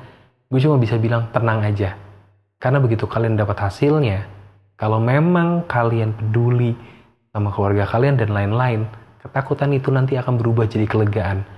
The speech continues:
Karena kalian jadi tahu kalian harus ngapain, kalian jadi tahu kalian harus kemana. Dan ya udah, kalau kalian positif kayak gue, ya isoman. Kerjaannya gimana? Eh, yang kemarin gue baru kick off dan lain-lain gimana? Ya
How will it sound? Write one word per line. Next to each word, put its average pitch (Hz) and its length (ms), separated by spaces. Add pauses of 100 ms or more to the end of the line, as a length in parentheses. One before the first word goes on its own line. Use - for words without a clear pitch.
(300)
Karena 110 240
kalian 127 320
jadi 110 240 (120)
tahu 123 280
kalian 107 240
harus 104 240
ngapain, 107 480 (320)
kalian 117 360
jadi 107 280
tahu 117 320
kalian 107 320
harus 104 160
kemana. 101 480 (1040)
Dan 113 400
ya 110 160
udah, 160 400
kalau 117 240
kalian 117 240
positif 110 560
kayak 104 240
gue, 120 200 (440)
ya 98 160
isoman. 160 480 (720)
Kerjaannya 120 560
gimana? 180 360 (600)
Eh, 117 320
yang 120 160
kemarin 123 320
gue 120 80
baru 117 160
kick 117 240
off 151 240
dan 113 160
lain-lain 117 320
gimana? 131 560
Ya 104 320